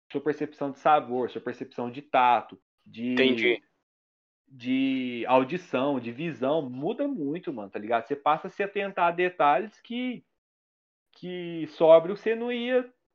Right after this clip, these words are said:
Speaker 1: ver, tá ligado?
Speaker 2: De repente é por isso que, que um cara que fumou um beck, assim, a larica vem e ele consegue ver beleza num cachorro quente com doce de leite, por exemplo. <laughs>
Speaker 1: Então,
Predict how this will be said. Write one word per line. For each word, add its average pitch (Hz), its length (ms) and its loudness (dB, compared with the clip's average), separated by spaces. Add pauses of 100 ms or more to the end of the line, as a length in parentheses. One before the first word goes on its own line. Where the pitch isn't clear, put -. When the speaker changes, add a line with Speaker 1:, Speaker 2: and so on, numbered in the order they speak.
(100)
Speaker 1:
ver, 170 520 -4
tá 110 100 -6
ligado? 113 460 -2 (560)
Speaker 2:
De 135 140 6
repente 147 480 4
é - 20 -2
por 165 200 4
isso 175 340 0
que, 202 400 2
que - 200 -8
um 165 200 0
cara 143 280 4
que 135 220 -8
fumou 127 380 -4
um 127 120 -6
beck, 120 380 4
assim, 113 240 -8
a 135 80 4
larica 143 420 4
vem 120 340 0
e 139 40 -2
ele 143 140 -2
consegue 147 500 0
ver 139 140 -2
beleza 131 560 2
num 113 500 -4 (800)
cachorro 123 440 2
quente 123 280 -4
com 123 160 -4
doce 120 260 2
de 113 100 -6
leite, 110 300 0
por 107 120 2
exemplo. 110 440 -2 (760)
<laughs> - 1200 -2 (920)
Speaker 1:
Então, 107 280 0